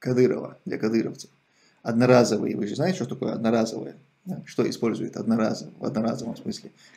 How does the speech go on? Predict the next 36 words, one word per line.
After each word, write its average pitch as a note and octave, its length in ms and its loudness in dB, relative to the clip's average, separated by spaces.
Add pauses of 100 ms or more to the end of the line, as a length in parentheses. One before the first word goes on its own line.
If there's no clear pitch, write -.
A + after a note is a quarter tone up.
Как C3+ 320 0
контрацептив F3 800 2
он - 140 -6
у - 60 -8
них - 240 -14 (220)
отработал, A#2+ 560 -2
понимаете? D#3 540 -8 (520)
И B3+ 80 2
всё, G#3 220 8
он D#3+ 140 4
залетел. F#3 640 4 (340)
На D#3+ 120 -2
пожизненный F#3 540 2
срок C#3 260 -2
человек - 400 -2
сел. - 240 -6 (1500)
Да, B3 240 6
он A3+ 60 6
как B3 220 4
бы A3 120 8
живёт, A#3 460 6
и - 60 2
в - 60 -4
то - 180 6
же G3 120 8
время G3 400 8
и D#3 360 2
его F3 300 4
нет. F#3 400 6 (320)
Он C#3+ 360 2
как C#3 220 2
бы, C3+ 100 4
жизнь E3+ 300 8
его C#3+ 160 6
продолжается, F3 760 2
но F#3+ 380 2